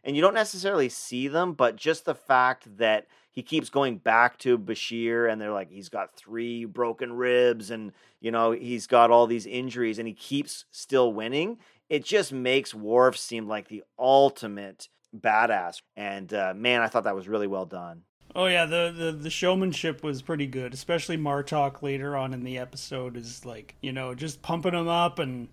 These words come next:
Speaker 2: you know, they're gonna write a song about him and all that. It was, uh, yeah, th-, there's a lot of, like, hamming up here, I think. Now, in a sort of interesting parallel to that,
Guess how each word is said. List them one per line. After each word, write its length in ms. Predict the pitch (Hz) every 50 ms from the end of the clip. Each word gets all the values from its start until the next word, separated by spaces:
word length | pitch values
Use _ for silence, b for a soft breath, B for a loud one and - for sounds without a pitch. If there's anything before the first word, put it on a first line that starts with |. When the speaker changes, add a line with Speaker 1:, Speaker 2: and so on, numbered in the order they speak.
| _ _ _
Speaker 2:
you 120 | - - 135
know, 160 | 131 127 123 -
they're 160 | 151 147 147
gonna 180 | 143 165 160 160
write 220 | 156 156 156 156
a 60 | 160
song 320 | 160 - 170 160 156 156 156
about 340 | 151 135 151 147 147 151 151
him 160 | 156 151 147
and 120 | 131 123
all 180 | 135 135 143 139
that. 300 | 143 139 147 151 - - -
It 100 | 147 139
was, 360 | 135 123 117 131 - - 143
uh, 280 | 135 135 131 131 131 131 B B B B B B
yeah, 220 | - 143 143 139 139
th-, 360 | 131 151 156 - - 151 139
there's 200 | 160 165 170 170
a 60 | 180
lot 240 | 170 170 170 175 175
of, 120 | 170 143
like, 160 | 160 147 147
hamming 360 | 139 143 156 151 143 143 139 139
up 180 | 139 139 139
here, 240 | - 135 123 120 117
I 140 | 117 120 113
think. 400 | - - 127 120 - - - - _ _ _ b b b b b b b b b -
Now, 220 | 165 175 175 185
in 80 | 180 185
a 140 | 185 180
sort 220 | 151 - 214 214 202
of 100 | 190 -
interesting 640 | - 202 208 202 - 202 180 175 - - 165 151 131
parallel 840 | - - 151 185 202 214 214 190 165 147 135 131 127 123 120 123 127
to 160 | 131 - 147 127
that, 520 | 120 120 120 120 120 123 131 - - -